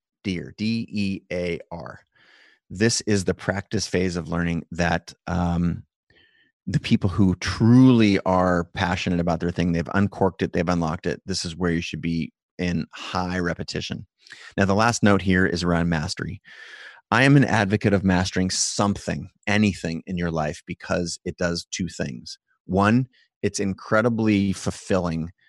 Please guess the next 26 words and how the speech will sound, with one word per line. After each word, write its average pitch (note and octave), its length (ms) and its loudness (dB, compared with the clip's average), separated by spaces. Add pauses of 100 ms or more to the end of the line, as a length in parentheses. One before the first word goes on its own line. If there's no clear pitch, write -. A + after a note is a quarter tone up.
(220)
to F2 360 -2
know F#2 340 2
anything. F2+ 460 -4
And D#2+ 100 -4
I G2 120 4
do A#2 140 2
not G2 240 0
care F#2 300 0
if - 160 -6
it's - 160 -6
plumbing, D3 580 0 (400)
if F2+ 260 -4
it's, - 500 -2 (440)
um, E2+ 400 0
writing, B2+ 840 4
if - 300 -4
it's, - 640 -2
um, E2 560 -4 (120)
mechanical A#2 760 2
engineering. A#2 840 4
I G#2+ 140 2
don't B2+ 220 2
care A2 320 0
what F#2 220 0
it E2+ 100 -2
is. F#2 380 -4